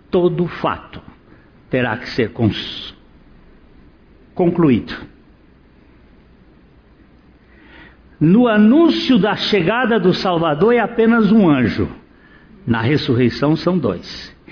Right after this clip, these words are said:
E daí pra frente são sempre dois. Daí vocês podem ler que aparecem sempre dois anjos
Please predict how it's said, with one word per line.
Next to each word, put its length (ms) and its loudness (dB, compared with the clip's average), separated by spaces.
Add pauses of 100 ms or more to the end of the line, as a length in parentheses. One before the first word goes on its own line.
(140)
E 120 0
daí 340 0
pra 160 -4
frente 720 -4 (600)
são 260 -2
sempre 340 0
dois. 600 -8 (2250)
Daí 280 0
vocês 260 -2
podem 360 0
ler 540 0 (320)
que 100 -6
aparecem 640 -2
sempre 480 0
dois 440 2
anjos 1000 -2